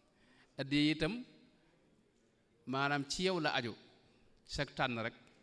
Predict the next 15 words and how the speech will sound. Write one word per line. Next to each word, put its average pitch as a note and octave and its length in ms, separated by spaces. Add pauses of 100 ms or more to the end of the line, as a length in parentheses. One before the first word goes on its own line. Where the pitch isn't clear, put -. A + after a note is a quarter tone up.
(880)
du C3+ 80
lu C#3+ 80
ñuy C#3 140
forcer C#3+ 360
nit D3+ 140 (400)
wala B2+ 200
liggéey. A#2 240
Yow B2+ 80
yaa C#3+ 200
koy C#3+ 160
bëgg D#3 260
a E3 100
joxe, C#3 240
joxe B2+ 220
ko. F2+ 140